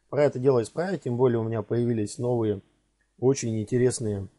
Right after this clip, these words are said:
результаты, с которыми сейчас с вами поделюсь. Ну и вообще расскажу о некоторых, э, новостях, э, в моей обучалке. Итак, начнём с того, что покажу вам свою статистику заново.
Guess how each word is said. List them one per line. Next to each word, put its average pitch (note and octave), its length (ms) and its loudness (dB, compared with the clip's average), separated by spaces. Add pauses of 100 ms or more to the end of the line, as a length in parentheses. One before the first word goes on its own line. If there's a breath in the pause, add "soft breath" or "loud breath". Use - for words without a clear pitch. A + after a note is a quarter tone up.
(120)
результаты, A2 680 -4
с - 60 -12
которыми A#2 400 -8
сейчас - 260 -10
с - 40 -16
вами G#2+ 200 -4
поделюсь. B2 480 -6
Ну D#3 80 -4
и D#3+ 60 0
вообще C3 260 -2
расскажу A#2+ 540 -4 (840 soft breath)
о A2+ 280 -2
некоторых, A#2 680 -4 (420)
э, G#2+ 40 -20
новостях, A2 1040 -2 (120)
э, G#2+ 40 -14
в G2+ 300 -6
моей G#2+ 340 -2
обучалке. G2+ 540 -6 (240)
Итак, C#3+ 300 -4
начнём E3 280 -4
с - 60 -10
того, F#3 220 0
что B2 160 -10
покажу B2 340 -4
вам A#2 100 -2
свою A2 200 -8
статистику E3+ 600 -8
заново. C3+ 440 -8